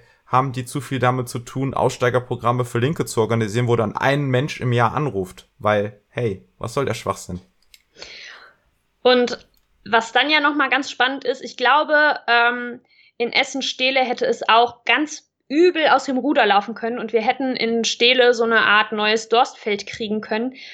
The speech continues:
Speaker 2: wenn, wenn nicht massiver Protest da gewesen wäre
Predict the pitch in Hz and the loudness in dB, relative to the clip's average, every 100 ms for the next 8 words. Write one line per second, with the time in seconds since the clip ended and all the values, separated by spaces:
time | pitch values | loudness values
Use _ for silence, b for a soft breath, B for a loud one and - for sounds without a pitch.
0 | B 208 185 254 269 180 165 _ b b | B -8 0 2 2 -2 -8 _ b b
1 | 196 208 269 285 226 262 - - _ _ | -4 0 0 0 -2 -4 -6 -16 _ _
2 | - 226 240 285 311 240 233 - 247 226 | -12 -2 -2 -2 -6 -2 -2 -2 -2 -2
3 | 226 214 202 208 196 196 202 190 196 220 | -2 -4 -4 -6 -8 -6 -4 0 2 2